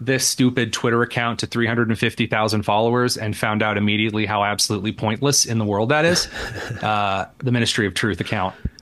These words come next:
Speaker 2: Yeah.
Speaker 1: And I just don't, I don't know. I'm, I'm just in this because I feel like this is what I'm supposed to be doing.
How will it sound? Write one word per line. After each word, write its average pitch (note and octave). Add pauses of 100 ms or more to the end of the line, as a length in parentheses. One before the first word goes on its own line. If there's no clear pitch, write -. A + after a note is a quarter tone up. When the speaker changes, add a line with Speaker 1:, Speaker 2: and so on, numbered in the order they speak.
(180)
Speaker 2:
Yeah. A#2+
Speaker 1:
And A#2 (420)
I C3+
just C#3+
don't, D3 (840)
I B2+
don't F3+
know. F#3
I'm, A#2
I'm D#3+
just D#3
in D#3
this E3+
because A#2+
I A#2
feel C#3+
like C3+
this C3+
is C3+
what C#3+
I'm C3
supposed C#3
to C3+
be B2
doing. C#3+